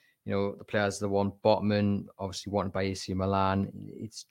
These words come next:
what, I think what it shows, the, the, the improvement in the defence, yes, is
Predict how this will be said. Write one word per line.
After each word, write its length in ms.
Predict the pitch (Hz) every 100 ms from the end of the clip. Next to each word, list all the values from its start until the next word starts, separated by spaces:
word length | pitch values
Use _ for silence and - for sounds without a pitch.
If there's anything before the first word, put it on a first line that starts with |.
| 113 -
what, 340 | 135 143 123 -
I 120 | 123
think 260 | 151 131 135
what 140 | 151
it 100 | 139
shows, 560 | - 143 113 98 92 -
the, 480 | - 107 104 98 -
the, 140 | 104 101
the 160 | 104
improvement 480 | 107 98 131 127 120
in 120 | 113
the 80 | 107
defence, 640 | 95 - - 101 95 -
yes, 300 | 107 110 -
is 280 | 98 90